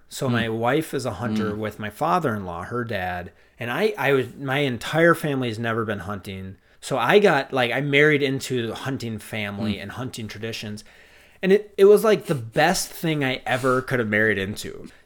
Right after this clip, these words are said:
Speaker 1: Deer hunting, you know, that's what they're into. Deer hunting is,
Speaker 2: Yeah.
Speaker 1: is, it's an awesome thing. It is great culture.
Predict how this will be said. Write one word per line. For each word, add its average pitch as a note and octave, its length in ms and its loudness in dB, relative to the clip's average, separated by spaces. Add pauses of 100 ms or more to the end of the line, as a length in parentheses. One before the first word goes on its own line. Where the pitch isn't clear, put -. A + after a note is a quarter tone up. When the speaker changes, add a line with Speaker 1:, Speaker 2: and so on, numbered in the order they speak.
(100)
Speaker 1:
Deer A#3+ 200 0
hunting, B3 580 -4 (260)
you D3+ 160 0
know, C3+ 80 2
that's C3 180 2
what G#2+ 80 -10
they're F2+ 160 -6
into. C#2+ 320 -14
Deer F3 340 2
hunting F#3 380 -2
is, D3+ 200 -6
Speaker 2:
Yeah. E3 120 -10
Speaker 1:
is, D#3+ 220 -10
it's - 220 -8
an F3 100 -8 (120)
awesome D3+ 480 -4
thing. - 400 -12
It C3+ 180 -8
is A#2+ 200 -8
great C#3 400 -2
culture. C3 840 -4